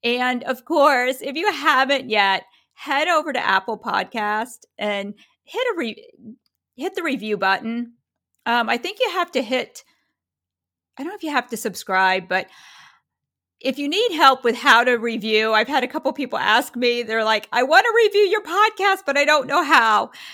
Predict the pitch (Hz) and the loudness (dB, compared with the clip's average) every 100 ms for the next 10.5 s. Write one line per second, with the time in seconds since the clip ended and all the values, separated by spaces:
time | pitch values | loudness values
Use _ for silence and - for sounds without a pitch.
0 | 302 - 269 254 226 - 320 359 339 262 | -20 -4 0 0 -2 -2 -2 0 0 2
1 | 247 277 240 220 214 208 214 214 214 214 | 2 2 0 0 2 0 -2 -6 -6 -4
2 | 214 214 - 214 285 277 311 277 302 - | -4 -2 -4 -2 -2 -4 -2 0 0 0
3 | - 494 339 - 302 247 226 226 214 196 | 0 0 0 -2 -2 -2 -2 -2 -2 -4
4 | - _ _ - - _ - - _ - | -10 _ _ -20 -20 _ -18 -18 _ -6
5 | 571 539 554 539 427 339 302 254 262 269 | -2 0 0 2 2 2 2 2 2 0
6 | 254 233 220 214 214 214 202 190 196 - | 2 2 2 -2 -2 -2 -2 -2 -4 -8
7 | - - - - 277 294 302 294 294 - | -10 -10 -14 -20 -18 -14 -12 -10 -10 0
8 | 262 269 247 196 - - 269 294 - - | 4 6 6 4 0 -6 0 0 0 -4
9 | 302 277 277 247 240 233 254 262 262 _ | 0 0 0 -4 -4 -4 -4 -4 -4 _
10 | 311 294 233 208 - | -4 -2 0 -4 -8